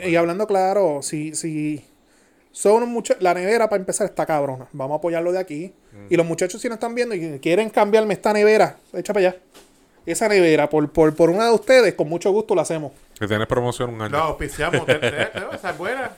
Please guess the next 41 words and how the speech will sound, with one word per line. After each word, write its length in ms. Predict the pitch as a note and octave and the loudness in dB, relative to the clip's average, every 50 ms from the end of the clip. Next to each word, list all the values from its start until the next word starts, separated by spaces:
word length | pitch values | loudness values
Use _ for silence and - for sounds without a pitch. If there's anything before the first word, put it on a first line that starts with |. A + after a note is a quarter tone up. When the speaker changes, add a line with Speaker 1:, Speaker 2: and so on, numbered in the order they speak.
| - - - _ - | -20 -20 -20 _ -20
Speaker 1:
Comuníquense 500 | D3+ C#3+ D3 D3+ D#3 F#3+ F#3+ - G#3+ G3+ | -16 -14 -14 -14 -12 -12 -14 -14 -14 -14
con 160 | G3 G#3 G#3 | -12 -12 -10
nosotros. 460 | G#3+ G3+ G#3+ A#3 A#3 A#3 G#3 D#3+ - - - | -10 -6 -6 -6 -6 -6 -8 -10 -10 -12 -14
Speaker 2:
Nos 180 | E3 D#3 C#3+ | -10 -8 -8
escriben 420 | C#3+ C3+ - F3 F#3 G#3+ G#3 G#3 F#3+ | -8 -4 0 4 6 6 6 4 2
y 200 | F3 D#3 D#3 D3+ - - - E3 D#3+ E3+ | -2 -4 -6 -8 -10 -16 -18 -16 -10 -6
le 100 | F#3 D#3 | -6 -4
ponemos 320 | C#3 D3+ D3 D3 D#3+ F3+ | -4 -4 -4 -2 -2 0
ahí 80 | F3+ F3+ | 0 2
la 120 | F3+ F3+ | 0 0
neverita. 460 | F3 E3+ E3+ E3 D#3 D3 D3 C#3+ C3+ - _ _ _ _ _ _ | 0 0 0 0 -2 -2 -4 -6 -8 -10 _ _ _ _ _ _
Speaker 3:
<laughs> 1200 | - - - - - - - E3 - - _ - - - - - _ _ _ _ _ _ _ _ | -14 -14 -14 -16 -16 -14 -14 -16 -16 -16 _ -20 -20 -20 -20 -20 _ _ _ _ _ _ _ _
Esa 120 | _ G#2+ | _ -16
es 80 | G2+ F#2+ | -14 -12
buena. 360 | F#2 F2 E2+ E2+ E2+ E2+ F2+ - | -12 -12 -12 -12 -12 -14 -16 -16
Speaker 1:
Sí, 100 | - A#2+ | -14 -14
es 100 | A#2 - | -12 -12
buena, 280 | G#2 G2+ G2 G2 G#2 | -12 -16 -16 -16 -18
es 60 | G#2 F#2+ | -20 -20
buena, 260 | F#2 F2 E2+ F2+ F2 | -20 -20 -20 -20 -20
es 60 | F2 | -20
buena. 140 | - - _ - _ _ | -20 -20 _ -20 _ _
¿Cómo 140 | C#3 D3+ | -20 -18
que 80 | - F3 | -18 -14
se 80 | D#3+ F#3 | -10 -8
llama 260 | F3+ F#3+ G3+ G3 F3+ | -6 -4 -4 -4 -6
otra 180 | F3 F3 F3 | -6 -6 -6
vez? 100 | F3 F3 E3+ | -6 -6 -6
Di 60 | F#3 | -8
el 100 | F3+ F3 | -8 -8
nombre. 280 | F3 F#3 G3 G3+ G3 F3+ - _ | -10 -10 -12 -12 -14 -16 -10 _
Speaker 2:
Happy 220 | D#3 C#3+ - D3+ | -8 -6 -6 -6
Cooler. 240 | - C#3+ C3 B2 - | -6 -6 -8 -8 -6
Speaker 3:
Happy 220 | - A#2 A#2+ - A#2 | -6 -6 -6 -6 -6
Speaker 1:
Happy 240 | - E3+ F#3+ G3 - | -2 0 0 0 0
Speaker 3:
Coolers. 260 | - F3 - F2 D#2+ | -2 -4 -4 -6 -10
Speaker 1:
Cooler. 720 | - - G#3 A3 A3+ G3+ F#3+ D#3 C#3 B2 A2+ G2 F#2+ - - - - - - _ _ _ _ _ _ _ _ - _ _ _ _ _ _ | -6 2 4 4 4 4 0 -4 -4 -6 -8 -12 -16 -20 -20 -20 -20 -20 -20 _ _ _ _ _ _ _ _ -20 _ _ _ _ _ _
Speaker 2:
Cualquier 480 | _ - E3+ D#3+ D3+ D#3 - F3 F3+ F#3 | _ 6 6 6 6 4 2 2 2 4
color 260 | F#3+ G#3 G3+ G#3 G#3+ G#3 | 4 2 4 4 2 0
menos 240 | G3+ F#3 E3+ D#3+ | -2 -4 -4 -4
anaranjado. 760 | D#3 D3 C#3+ C#3+ C#3 B2+ C3 C3 A#2+ - C#3+ C#3 C3+ B2+ B2+ - | -4 -6 -6 -6 -6 -6 -6 -8 -6 -6 -4 -2 -2 -2 -4 -6